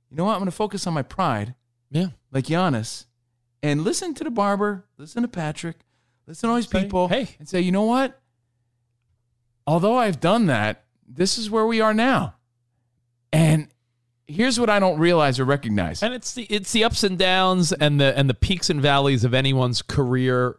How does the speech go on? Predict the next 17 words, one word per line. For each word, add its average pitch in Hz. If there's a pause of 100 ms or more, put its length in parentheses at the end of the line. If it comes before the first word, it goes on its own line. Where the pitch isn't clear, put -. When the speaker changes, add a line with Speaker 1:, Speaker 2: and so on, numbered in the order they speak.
Speaker 2:
relationship. 120 (1000)
And 147 (360)
during 185
those 160
moments, 156
you're 131
right, 208
you 107
have 139
to, 139
you 139
have 131
to 135
acknowledge 120
where 165
you 180
are 120